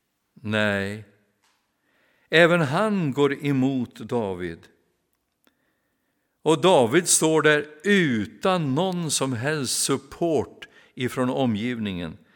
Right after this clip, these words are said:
Du kan till exempel läsa i trettiotredje versen.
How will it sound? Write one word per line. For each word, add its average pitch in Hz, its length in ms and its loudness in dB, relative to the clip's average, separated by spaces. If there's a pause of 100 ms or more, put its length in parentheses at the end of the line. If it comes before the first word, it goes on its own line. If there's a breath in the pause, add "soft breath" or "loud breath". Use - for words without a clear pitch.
(200 soft breath)
Du 120 100 -8
kan 147 220 -2
till 175 200 0
exempel 139 440 -2
läsa 131 300 2
i 117 40 2
trettiotredje 113 760 -4
versen. 98 480 -6